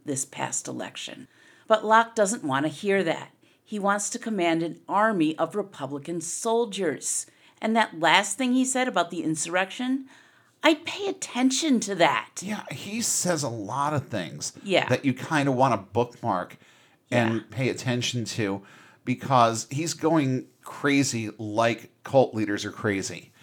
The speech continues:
Speaker 1: Yeah.
Speaker 2: And there are so many things that he says that, you know, not, not just people who listen to atheist podcasts. The government should be
Speaker 1: Oh, yeah.
Speaker 2: watching what he's saying and doing.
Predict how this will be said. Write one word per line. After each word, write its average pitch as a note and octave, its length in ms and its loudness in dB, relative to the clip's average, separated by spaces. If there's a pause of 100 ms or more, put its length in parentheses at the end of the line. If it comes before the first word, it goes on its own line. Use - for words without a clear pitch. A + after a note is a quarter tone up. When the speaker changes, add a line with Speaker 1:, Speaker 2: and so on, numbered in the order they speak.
(140)
Speaker 1:
Yeah. D3+ 240 -4 (100)
Speaker 2:
And A#2 320 2
there B2 260 0
are B2 60 2
so D3 380 2
many F3 200 -2
things A2+ 540 -4
that G#2+ 120 -4
he A2+ 140 -6
says G2+ 560 -2 (420)
that, G#2 420 2
you C3 80 0
know, A#2 320 0
not, C#3 460 0
not E3+ 320 -2
just - 280 -4 (220)
people D#3+ 280 -2
who C#3 100 0
listen C3+ 240 0
to - 100 -6
atheist A2 320 -2
podcasts. - 600 -8 (640)
The A#2+ 80 0
government D3 440 2 (240)
should - 460 -2
be A2+ 340 -6 (120)
Speaker 1:
Oh, A#3 120 4
yeah. D#3+ 260 2
Speaker 2:
watching A#2+ 400 4
what G#2+ 140 0
he's A2+ 180 -2
saying G#2+ 400 0
and G#2+ 100 -4
doing. G#2 340 -2